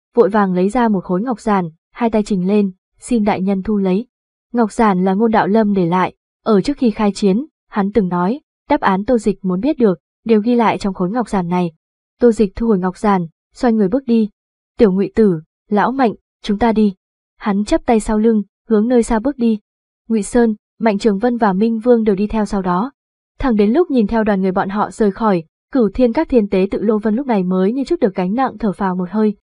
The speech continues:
Trong lòng hắn lẩm bẩm, quả nhiên như trưởng giáo nói, quan chủ khinh thường mang trận thù hận này lan đến trên thân người khác của Cửu Thiên Các.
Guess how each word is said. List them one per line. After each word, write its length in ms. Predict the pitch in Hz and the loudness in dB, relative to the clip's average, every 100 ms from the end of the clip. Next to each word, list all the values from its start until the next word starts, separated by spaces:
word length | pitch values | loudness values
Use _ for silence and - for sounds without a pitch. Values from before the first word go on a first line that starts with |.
| _ _ _ | _ _ _
Trong 160 | 277 | -2
lòng 200 | 254 208 | 0 0
hắn 160 | 185 196 | 0 -2
lẩm 180 | 262 185 | 0 0
bẩm, 260 | 208 185 160 _ _ | 0 0 -4 _ _
quả 100 | 240 | 0
nhiên 260 | 214 269 247 | 2 0 0
như 100 | 247 | 2
trưởng 200 | 240 185 | 2 0
giáo 160 | 180 | -2
nói, 320 | 190 185 214 311 _ _ - | 0 0 0 -4 _ _ 0
quan 220 | 247 233 | 2 2
chủ 120 | 233 | -2
khinh 220 | - 233 | -2 -2
thường 280 | 226 220 175 | 0 0 0
mang 140 | 208 214 | -2 -2
trận 220 | 233 185 | -2 -2
thù 140 | 202 | -4
hận 180 | 185 185 | -2 -2
này 180 | 185 175 | -2 -2
lan 240 | 190 202 | 0 -2
đến 240 | 196 180 226 | 0 -2 0
trên 220 | 262 220 | 0 0
thân 180 | 214 185 | -2 -2
người 120 | 165 | -4
khác 260 | - 294 - | -4 -6 -4
của 120 | 190 | -6
Cửu 200 | - 180 | -4 -4
Thiên 220 | 196 190 | -2 -4
Các. 220 | 254 285 | -4 -6